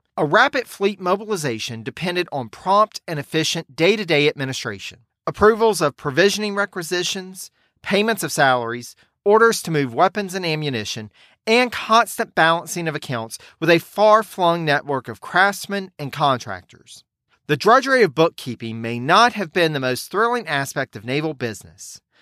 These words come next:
but Stoddert understood that it was indispensable."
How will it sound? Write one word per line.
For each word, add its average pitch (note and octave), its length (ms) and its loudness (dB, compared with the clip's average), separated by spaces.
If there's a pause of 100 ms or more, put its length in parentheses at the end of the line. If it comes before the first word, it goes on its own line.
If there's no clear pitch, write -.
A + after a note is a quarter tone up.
(180)
but E3+ 100 -4
Stoddert G#3 560 2 (100)
understood E3+ 760 0
that B2+ 120 -6
it C3 100 0
was B2+ 260 -8
indispensable." D#3 880 -4